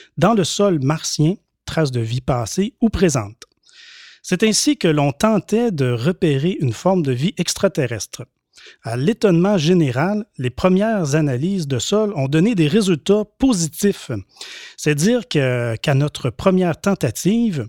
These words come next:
pour déceler de la vie sur une autre planète, on aurait réussi. Mais puisque, euh, nous savons à présent que Viking n'a pas trouvé de vie sur Mars,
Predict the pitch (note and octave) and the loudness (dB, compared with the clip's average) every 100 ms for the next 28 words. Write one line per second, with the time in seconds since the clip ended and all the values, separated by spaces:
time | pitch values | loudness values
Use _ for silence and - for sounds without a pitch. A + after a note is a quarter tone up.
0 | - B2+ B2 A#2+ - E3 D3 A#2+ G#2+ D3+ | -8 -6 -4 -4 -2 -2 -2 -4 -2 -2
1 | F#3+ - - A#2+ A#2 D3+ C#3 - C#3+ G#3 | -2 -4 -8 -4 -2 0 -2 -2 2 2
2 | C4 - - D3+ E3 F3 A3+ D3+ A3+ C#3+ | 0 -8 0 2 4 4 2 2 2 2
3 | - C#3+ - _ - - - - - _ | 0 -4 -4 _ -20 -18 -18 -20 -20 _
4 | - B2 C#3 C#3+ - B3+ - - G#3+ A3 | -4 0 2 0 0 0 0 0 2 2
5 | _ - B2+ B2+ B2+ - B2+ C#3+ - G3+ | _ -4 0 0 0 0 0 0 0 -4
6 | - D#3+ B2+ E3 F3 C3 A2+ C3 B2+ - | 0 0 2 2 0 -4 -2 -2 -2 -2
7 | F#3 F3+ B2+ A2 - E3+ - D#3+ C#3 E3 | 0 2 0 -4 -6 -6 -6 -4 -2 -4
8 | A#2+ A2 D#3 - A2+ G#2+ F#3 - | -4 -6 -6 -6 -8 -6 -6 -6